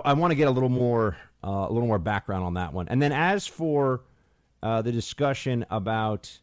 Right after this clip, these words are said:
um, Venice Beach, or rather, as for your comment about Venice Beach, yeah, I did get to Venice. I was on the boardwalk. I gotta say, it's a little, you know,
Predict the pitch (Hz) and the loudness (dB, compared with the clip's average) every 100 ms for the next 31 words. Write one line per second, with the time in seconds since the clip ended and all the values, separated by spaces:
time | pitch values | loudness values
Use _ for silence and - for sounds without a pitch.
0 | _ _ _ _ _ _ 95 98 95 92 | _ _ _ _ _ _ -6 -2 -2 -2
1 | 92 90 _ _ - 92 123 104 - 90 | -4 -6 _ _ -6 -2 0 -2 -10 -14
2 | - - _ - 107 110 104 101 - 95 | -16 -20 _ -8 -4 -2 -2 -2 -4 -4
3 | 90 - 127 123 85 87 85 - 87 202 | -6 -6 -6 -4 -6 -8 -10 -10 -4 -2
4 | 175 135 190 190 160 110 120 117 113 - | 0 0 0 -2 -4 -2 -2 -2 -6 -12
5 | _ _ _ _ - - _ - 277 262 | _ _ _ _ -20 -20 _ -10 -4 0
6 | 247 147 160 180 185 202 202 - 175 151 | 0 2 2 2 4 4 2 0 -4 -4
7 | 135 160 180 180 202 190 185 160 - 175 | -4 -2 0 0 2 2 0 -2 -6 -4
8 | 165 170 | 0 -2